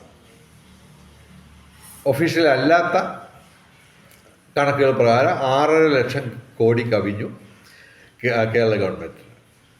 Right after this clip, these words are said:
ഓക്കെ, എന്നാലും ഇവരുടെ debt to ജി ഡി പി ratio, കേരള government-ിന്റെ debt to ജി ഡി പി ratio തൊണ്ണൂറ് ശതമാനത്തിൽ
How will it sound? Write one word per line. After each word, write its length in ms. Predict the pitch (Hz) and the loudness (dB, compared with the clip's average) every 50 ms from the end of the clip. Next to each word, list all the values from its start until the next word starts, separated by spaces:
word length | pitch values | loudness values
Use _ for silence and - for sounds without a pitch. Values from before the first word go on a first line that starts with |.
| - 143 | -2 -2
ഓക്കെ, 320 | 139 - 131 107 - - - 120 | -2 0 -2 -4 -4 -4 -4 -2
എന്നാലും 760 | 127 143 165 202 208 160 123 107 104 110 110 - - - - - - _ _ - | -2 -2 0 0 0 2 2 2 0 -2 -2 -4 -12 -16 -18 -20 -20 _ _ -8
ഇവരുടെ 600 | 123 120 113 131 131 127 131 123 120 - - - - - - 117 104 - | -6 -4 -2 -2 0 2 0 0 0 -2 -6 -10 -16 -18 -16 -10 -4 -2
debt 340 | 120 123 123 120 - 190 | 0 0 0 -2 -6 -6
to 180 | 180 180 170 147 | -4 -2 -2 -2
ജി 220 | 127 120 120 120 | -2 -2 -2 -2
ഡി 140 | 110 113 117 | -2 -2 -2
പി 140 | 113 113 113 | -2 -2 -2
ratio, 420 | 98 104 95 - - 110 101 90 - - - - - _ - 117 | -2 -2 -4 -4 -6 -6 -6 -8 -8 -12 -16 -20 -20 _ -6 -2
കേരള 280 | 113 123 131 139 139 | 0 0 2 2 2
government-ിന്റെ 680 | 127 117 117 117 117 131 131 127 - 123 120 113 113 107 | 2 2 2 0 0 -4 -6 -6 -6 -6 -2 0 -2 -2
debt 200 | 110 - - 147 | -2 -4 -6 -6
to 180 | 139 - 135 | -4 -4 -6
ജി 160 | 120 107 101 104 | -6 -4 -4 -4
ഡി 200 | 104 101 110 110 | -2 -2 -4 -4
പി 180 | 110 113 110 | -4 -2 -2
ratio 380 | 104 98 95 - - 127 156 - - - - - - - - | -2 -2 -4 -4 0 0 0 0 -2 -8 -14 -16 -10 -4 -2
തൊണ്ണൂറ് 360 | 110 110 117 117 120 117 110 | -2 -2 -2 -2 -2 -2 -2
ശതമാനത്തിൽ 500 | 113 117 104 98 104 101 101 95 104 | -2 -2 -2 -2 -4 -6 -6 -8 -10